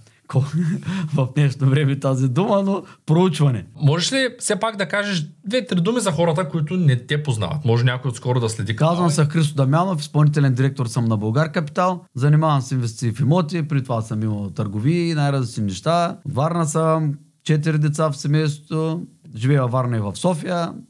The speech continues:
Speaker 1: Четири дена в Варна, три дена в София. Най-вече живея в колата, принципно. Обикалям напред-назад, правим визити в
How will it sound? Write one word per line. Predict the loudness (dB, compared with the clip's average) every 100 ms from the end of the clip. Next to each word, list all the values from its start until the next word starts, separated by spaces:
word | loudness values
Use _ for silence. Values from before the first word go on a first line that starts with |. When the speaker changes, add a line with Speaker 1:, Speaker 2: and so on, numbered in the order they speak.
| _ _
Speaker 1:
Четири | -4 -2 -2
дена | -2 -2
в |
Варна, | 0 2 0
три | -2 -2
дена | -2 -2 -6
в | -4
София. | -4 -4 -6 -6 -4
Най-вече | 0 2 2 2
живея | 2 2
в |
колата, | 0 -2 -2 -6 -6
принципно. | -4 -4 -6 -6 -4 -6 -10 -2
Обикалям | 0 2 2 2 0
напред-назад, | 0 0 -2 0 0 0 -2
правим | -2 -2 -2
визити | -4 -4 -2 0
в | 0